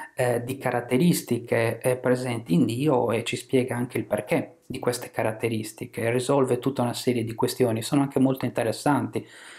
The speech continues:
Ad esempio lui si chiede come mai Dio possa sentire se, eh, se è soltanto spirito e se non è corpo.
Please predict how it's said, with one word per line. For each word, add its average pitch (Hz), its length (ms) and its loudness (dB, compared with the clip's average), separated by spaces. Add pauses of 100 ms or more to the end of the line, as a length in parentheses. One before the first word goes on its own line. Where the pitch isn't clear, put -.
(160)
Ad 123 180 -4
esempio 139 380 4
lui 131 120 4
si 127 160 -2
chiede 127 320 0
come 143 240 2
mai 139 340 4
Dio 127 240 4
possa - 300 0
sentire 127 760 -2
se, - 420 -8
eh, 123 240 -6
se 127 240 2
è 123 60 4
soltanto 127 560 -4
spirito 139 480 -2
e 110 40 2
se - 160 -2
non 120 200 0
è 110 80 -4
corpo. - 540 -6